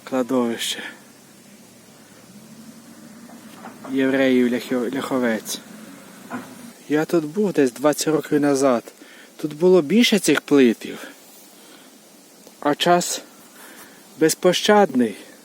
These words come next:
Отака плита з, з каменю. Колись була могила.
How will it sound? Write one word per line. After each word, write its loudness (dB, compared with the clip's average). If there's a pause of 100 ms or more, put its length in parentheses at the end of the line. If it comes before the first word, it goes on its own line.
(2750)
Отака -8 (160)
плита -2
з, -12
з -14
каменю. -4 (1000)
Колись -10
була -6
могила. -6